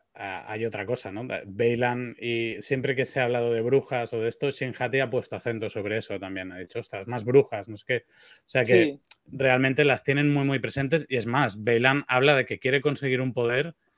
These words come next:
Speaker 1: que ese poder está aquí, en el territorio de las brujas, en el planeta
Speaker 2: Mm.
Speaker 1: original de, de los, de las Dantomirianas.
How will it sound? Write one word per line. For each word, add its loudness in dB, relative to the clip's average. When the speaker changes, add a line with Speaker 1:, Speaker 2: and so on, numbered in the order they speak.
Speaker 1:
que -6
ese 2
poder 6
está 2
aquí, 2
en -6
el -6
territorio 0
de 2
las 0
brujas, 2
en -8
el -8
planeta -2
Speaker 2:
Mm. 2
Speaker 1:
original 0
de, 0
de -2
los, 0
de -4
las 0
Dantomirianas. -2